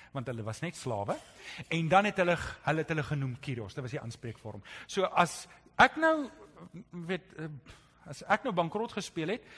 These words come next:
en ek kon die bank nie terugbetaal nie in daai dae, dan het hulle my verkoop as 'n slaaf.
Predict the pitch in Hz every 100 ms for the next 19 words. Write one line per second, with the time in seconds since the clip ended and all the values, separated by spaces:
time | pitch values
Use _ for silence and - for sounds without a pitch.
0 | - - 151 180 175 139 156 - - 156
1 | 139 - 139 156 131 131 131 165 226 -
2 | 147 160 147 139 - 175 147 139 139 -
3 | 131 - -